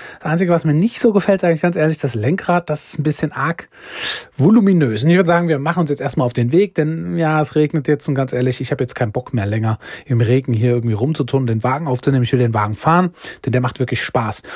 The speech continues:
Und was machen wir natürlich als erstmal? Auf die Autobahn fahren. Ich habe Eco drin, weil ich glaube, dass jetzt um die Uhrzeit am Freitag Richtung Köln die Autobahn etwas voller sein wird. Und was mir richtig gefällt,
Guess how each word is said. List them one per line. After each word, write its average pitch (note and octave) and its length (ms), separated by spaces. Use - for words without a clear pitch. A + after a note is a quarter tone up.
Und F3 400
was A#2 100
machen D#3 140
wir D#3 40
natürlich D3+ 260
als D3 80
erstmal? D3 380
Auf A#2+ 260
die A#2+ 160
Autobahn A#2+ 480
fahren. G#2 260
Ich - 200
habe F#3 140
Eco A#3+ 280
drin, A3 400
weil F#3 260
ich F3 160
glaube, B3 440
dass G#3+ 200
jetzt A3 220
um F#3+ 60
die F3 100
Uhrzeit G#3 280
am D#3+ 120
Freitag F#3+ 580
Richtung E3 260
Köln F#3 360
die F3 160
Autobahn C#3 580
etwas A#2+ 360
voller A2 240
sein G2 180
wird. G2+ 100
Und B2+ 100
was C3+ 160
mir D3+ 200
richtig D#3 240
gefällt, D#3+ 420